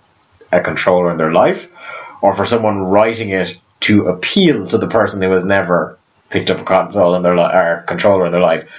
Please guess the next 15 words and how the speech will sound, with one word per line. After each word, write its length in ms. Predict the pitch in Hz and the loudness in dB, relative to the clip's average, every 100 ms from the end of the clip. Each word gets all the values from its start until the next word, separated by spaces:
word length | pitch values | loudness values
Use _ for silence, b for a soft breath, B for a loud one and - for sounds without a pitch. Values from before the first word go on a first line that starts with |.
| B B B | B B B
"Popular 460 | - 127 127 107 101 | 0 0 0 0 0
Call 320 | - 113 107 | 0 0 0
of 120 | 98 | -2
Duty 260 | 110 101 101 | -2 0 0
video 300 | 95 95 90 | 2 2 2
game 220 | 87 82 | 0 -2
franchise." 720 | 85 80 80 78 71 69 - - | -2 -2 -2 -4 -6 -8 -12 -2
Just 180 | - - | -2 0
that 180 | 98 - | -2 -2
phrase 460 | - 101 95 92 | -2 -2 -2 -2
there 260 | 90 87 85 | 0 0 0
is 120 | 85 | -4
kind 220 | - 90 | -2 -2
of 120 | 82 82 | -2 -2
nice. 400 | 82 - - | -2 -2 -8